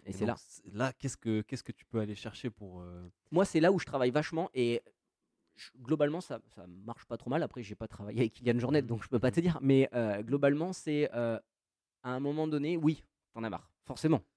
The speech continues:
Speaker 2: Euh, mais t'as choisi ce moment-là, donc là, tu sais, tu rentres dans un discours interne qui est pas bon.
Speaker 1: Mhm.
Speaker 2: Oui, mais voilà, je me suis préparé pendant six mois, ma femme, elle a, elle a,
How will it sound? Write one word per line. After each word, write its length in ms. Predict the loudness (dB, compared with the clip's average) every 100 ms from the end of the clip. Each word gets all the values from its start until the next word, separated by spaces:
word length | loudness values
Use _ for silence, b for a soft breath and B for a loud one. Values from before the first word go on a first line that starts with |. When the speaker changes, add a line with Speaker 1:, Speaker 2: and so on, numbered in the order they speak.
| _ -12
Speaker 2:
Euh, 680 | -8 -8 -8 -10 -10 -10 -10
mais 80 | -8
t'as 140 | -8
choisi 260 | -8 -10 -8
ce 140 | -6
moment-là, 480 | -2 0 4 4 4
donc 200 | 2 -2
là, 160 | 0 -2
tu 120 | -2
sais, 120 | -6
tu 120 | -4
rentres 120 | -2
dans 140 | -2 -2
un 60 |
discours 280 | -4 -4 -2
interne 220 | 2 2
qui 80 | 2
est 60 | 4
pas 100 | 4
bon. 140 | 4 -4 b
Speaker 1:
Mhm. 100 | 0 6
Speaker 2:
Oui, 220 | 8 8
mais 120 | 6
voilà, 280 | 4 2 2
je 80 | 0
me 40 |
suis 140 | -8
préparé 300 | -8 0 2
pendant 240 | 2 0 -2
six 160 | -2
mois, 180 | 2 2
ma 140 | 2 0
femme, 200 | 0 2
elle 120 | 0
a, 320 | 0 0 2
elle 80 |
a, 100 | 2